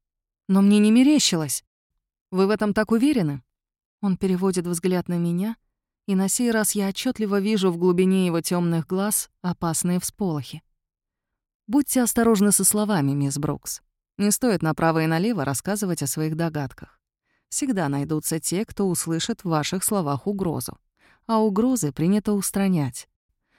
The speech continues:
Просто выполняйте свою работу, не суйте нос куда не следует, и Девонли будет для вас безопасным местом». Вывалив на меня это,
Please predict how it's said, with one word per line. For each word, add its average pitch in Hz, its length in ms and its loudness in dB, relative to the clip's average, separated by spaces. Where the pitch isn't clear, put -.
Просто 247 340 -2
выполняйте 262 560 0
свою 147 280 -2
работу, 156 500 -2
не 208 160 6
суйте 214 380 2
нос 196 240 2
куда 151 220 0
не 151 120 4
следует, 254 560 0
и 254 100 4
Девонли 190 520 2
будет 196 300 0
для 196 160 2
вас 190 260 0
безопасным 165 760 -2
местом». 139 480 -6
Вывалив 185 480 0
на 220 60 0
меня 214 420 2
это, 202 240 -6